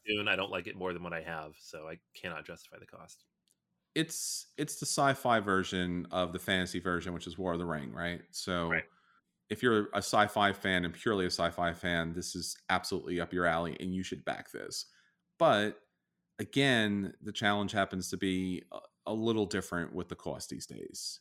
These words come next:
Speaker 2: And I, again, I, I do think that they made a mistake not waiting to the second movie, because a lot of the characters in the,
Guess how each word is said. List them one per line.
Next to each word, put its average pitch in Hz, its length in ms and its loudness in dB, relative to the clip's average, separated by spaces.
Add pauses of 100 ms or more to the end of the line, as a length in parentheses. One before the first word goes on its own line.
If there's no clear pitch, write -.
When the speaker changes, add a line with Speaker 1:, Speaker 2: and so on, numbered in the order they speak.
(140)
Speaker 2:
And 85 460 -2 (1000)
I, 58 460 -6
again, 95 540 2 (580)
I, 110 220 8
I 127 60 6
do 139 240 4
think 123 200 4
that 110 60 0
they 107 120 6
made 104 160 6
a 95 40 4
mistake 95 320 0
not 90 260 4
waiting 92 220 2
to - 80 -10
the 87 100 -4
second 85 320 0
movie, 78 340 -2
because 92 440 -4
a 107 60 0
lot 123 180 4
of 143 80 2
the 127 80 0
characters 101 800 2
in 98 80 -4
the, 92 380 -2